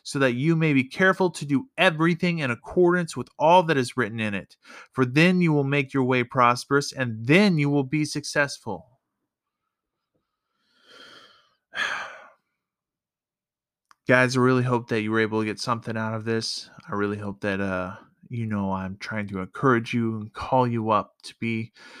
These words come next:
the man or woman of God that he has created you to be, to step into the things that he is calling you to step into.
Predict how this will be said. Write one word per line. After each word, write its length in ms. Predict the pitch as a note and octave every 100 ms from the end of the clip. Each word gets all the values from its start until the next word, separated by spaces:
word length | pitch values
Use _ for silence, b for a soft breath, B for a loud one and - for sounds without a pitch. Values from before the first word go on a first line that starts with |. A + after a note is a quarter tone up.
| B B
the 180 | - G#2
man 400 | G2 A2+ B2 A#2+
or 140 | G#2+ G#2+
woman 280 | A#2 A#2
of 140 | A2 A2
God 400 | A#2 A2+ A2 G#2
that 180 | G#2 F#2+
he 220 | A2 A#2+
has 140 | G2+
created 680 | - - G#2+ G#2 A#2 A#2+ A#2
you 120 | A#2
to 100 | A2+
be, 320 | A2 A2+ G#2+ G2+
to 120 | G#2
step 300 | - C3 -
into 160 | A#2 G#2
the 100 | G2
things 340 | A#2 A2 A2
that 120 | G#2
he 440 | G2+ - A#2+ A#2 - B B B
is 160 | - G#2
calling 480 | - - F#3+ F#3 C#3
you 120 | A2+
to 120 | G2
step 320 | G2 G#2 G2
into. 400 | G2+ G2 G2 -